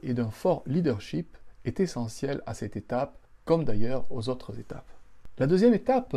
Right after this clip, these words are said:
repose sur l'interprétation des initiatives d'analyse de cycle de vie du produit, leurs implications opérationnelles, concrètes, leurs bénéfices, par exemple en termes de réduction des déchets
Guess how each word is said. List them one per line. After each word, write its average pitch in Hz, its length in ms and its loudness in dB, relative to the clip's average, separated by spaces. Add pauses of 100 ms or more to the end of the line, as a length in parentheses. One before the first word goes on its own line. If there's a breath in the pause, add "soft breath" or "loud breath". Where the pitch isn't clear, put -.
(240)
repose 175 500 0
sur 139 140 -4
l'interprétation 147 840 -4
des 127 180 -2
initiatives 131 760 -6 (280 soft breath)
d'analyse 151 380 0
de 127 80 -2
cycle 135 280 -6
de 127 80 -4
vie 135 120 -6
du 123 80 -4
produit, 196 520 2 (180)
leurs 120 300 0
implications 127 560 -2
opérationnelles, 185 800 -4
concrètes, 208 600 -6 (140)
leurs 113 240 -6
bénéfices, 175 640 -2 (340 loud breath)
par - 140 -6
exemple 131 340 -4
en 120 60 -4
termes 127 260 -2
de 120 40 -4
réduction 117 600 -4 (200 loud breath)
des 120 100 -2
déchets 208 520 -2